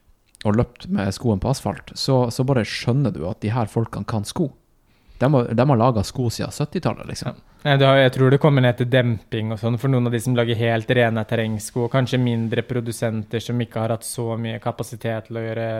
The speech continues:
Speaker 2: research og andre ting, da.
Speaker 1: Mm.
Speaker 2: Og du trenger egentlig ikke kanskje all den dempingen hvis du er bare på ren terreng heller. Men, eh, det skinner fort igjennom når man kommer ut på,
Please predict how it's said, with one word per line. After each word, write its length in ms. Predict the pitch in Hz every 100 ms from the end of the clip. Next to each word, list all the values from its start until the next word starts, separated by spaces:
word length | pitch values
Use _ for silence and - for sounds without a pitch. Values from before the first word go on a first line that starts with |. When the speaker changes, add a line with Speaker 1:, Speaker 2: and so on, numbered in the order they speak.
| 110 110
Speaker 2:
research 680 | 113 110 104 - 113 113 -
og 80 | 127
andre 240 | 117 107
ting, 220 | - 117 127
da. 120 | 135 - 117
Speaker 1:
Mm. 100 | 104 98 _
Speaker 2:
Og 160 | 135 135
du 80 | 135
trenger 480 | 131 127 113 117 120
egentlig 240 | 117 117 117
ikke 140 | 127
kanskje 240 | 127 127
all 100 | 120
den 140 | 117 117
dempingen 640 | 120 113 107 110 110 110
hvis 140 | 110 -
du 60 | 117
er 80 |
bare 160 | 113 107
på 100 | 117
ren 440 | 113 107 107 104 -
terreng 320 | - 113 110 110
heller. 380 | 110 117 135 - _ _ _ _
Men, 200 | 127 123 123
eh, 260 | 120 117 117
det 140 | 123 123 123
skinner 240 | 117 123 123
fort 240 | 127 -
igjennom 380 | 120 113 113 113
når 60 | 113 117
man 60 | 120
kommer 300 | 113 110 110
ut 80 | -
på, 160 | -